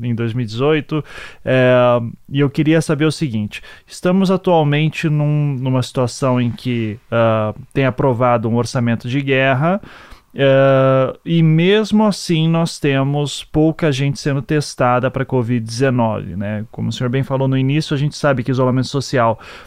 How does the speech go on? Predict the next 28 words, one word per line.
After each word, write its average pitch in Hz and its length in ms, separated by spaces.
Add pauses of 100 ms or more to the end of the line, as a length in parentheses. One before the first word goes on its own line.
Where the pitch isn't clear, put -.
(120)
eh, 117 240
é 120 40
importante, 143 880
mas 139 340
mais 175 300
importante, 160 540
ou 139 40
tão 160 100
importante 147 380
quanto 131 300
isso, 139 200
seria 147 360
a 151 40
gente 160 220
tá 170 80
fazendo 160 260
testagem, 151 680 (380)
ah, 127 440 (240)
com 147 100
a 139 60
população 143 800 (260)
máximo, 120 720
o 131 80
máximo 135 320
possível. 110 500 (400)
Eu 123 80
queria 165 180
saber 170 380